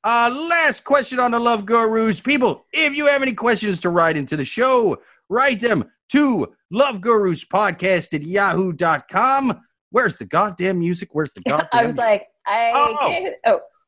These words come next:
Speaker 1: Oh, this is, oh, I fucking hate quarantine times. Why is this not playing? Play, you bastard. How dare you? You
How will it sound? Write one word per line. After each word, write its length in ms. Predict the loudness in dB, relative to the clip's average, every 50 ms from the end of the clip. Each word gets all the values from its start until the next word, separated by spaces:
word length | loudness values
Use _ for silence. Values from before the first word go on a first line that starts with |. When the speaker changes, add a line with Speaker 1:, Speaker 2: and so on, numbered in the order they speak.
| _ _ -6
Speaker 1:
Oh, 400 | -4 0 0 2 2 2 0 -2
this 160 | -4 -6 -6 -6
is, 160 | -6 -6 -6 -6 -2
oh, 260 | 0 2 2 2 0 -2
I 100 | -4 -6
fucking 420 | -6 -4 -2 -2 -2 0 -2 -2 0
hate 220 | 0 0 -2 -2
quarantine 500 | -4 -4 0 0 0 0 0 -2 -4 -4 -2
times. 380 | -2 -2 -2 -2 -4 -6 -6 -2
Why 200 | 0 2 2 2
is 100 | 0 -4
this 140 | -6 -6 -2
not 200 | 0 0 0 -2
playing? 320 | -2 -2 0 0 0 -2 -6 -12 _ _ _
Play, 180 | 0 0 0
you 140 | 0 0 -4
bastard. 560 | -2 -2 0 0 0 -2 -4 -4 -6 -6 -6 -10 _ _ _ _ _ _ _ _ _ -20 -20 _ -6
How 100 | -4 -4
dare 280 | -4 -2 0 0 2 2
you? 160 | 0 -2 -4 -10 -14 -16 -16 -16 -18 _ _ _ _ _ _ _ _ _
You 240 | -4 0 0 0 0